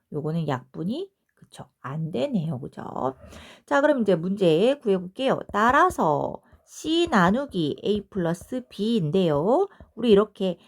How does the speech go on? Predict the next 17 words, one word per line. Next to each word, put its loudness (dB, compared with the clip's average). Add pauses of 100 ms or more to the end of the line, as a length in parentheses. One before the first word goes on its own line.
(100)
나누기와 -2
더하기가 -2
있을 -6
때는 -6
뭐 2
먼저 2
푼다? -6 (460)
그렇죠. -12
나누기 -6
먼저 -4
푼다라고 -6
했습니다. -8 (300)
자, -2
구십구 -4
분의 -2
삼십사에다가 -2
나누기 -2